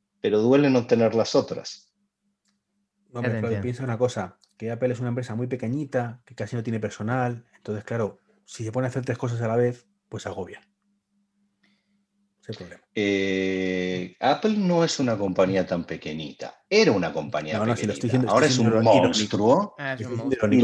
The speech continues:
Speaker 2: irónico,
Speaker 1: única
Speaker 2: pero
Speaker 1: razón por que no tiene alguien desarrollando una aplicación como fotos, lo que vos me preguntabas, o lo que nos escuchan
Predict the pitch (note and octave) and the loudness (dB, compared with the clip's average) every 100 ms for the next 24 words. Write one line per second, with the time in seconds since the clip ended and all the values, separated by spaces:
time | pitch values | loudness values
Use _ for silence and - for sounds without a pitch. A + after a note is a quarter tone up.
0 | C3 D#3+ A3+ A3 E3+ D#3+ - F3 B2 A2 | 8 10 8 6 6 4 6 6 6 2
1 | G#2 A#2 C#3 C#3+ D3 C#3 G#2+ F#2 F2+ G#2+ | 2 2 4 4 4 4 4 0 0 2
2 | G2 G#2 C#3 D3 C3+ A2+ A#2+ A#2 A#2 G#2 | 2 2 2 4 4 4 4 0 0 -2
3 | - A#2 A2+ G#2+ G#2+ F#2 F2+ - - D3 | 0 0 -2 -4 -8 -4 -2 -2 4 6
4 | D3+ - D#3 D#3 C3 A2+ A2 A2+ A2+ - | 6 6 6 6 4 2 2 2 0 0
5 | G2 G2 - C3+ C3+ C3+ C3+ C3 - G#2 | -4 -4 0 4 6 6 6 6 4 0
6 | F2+ - F#2 - - - B2+ A#2 A#2+ | -2 -6 -8 -6 -8 -4 -2 2 0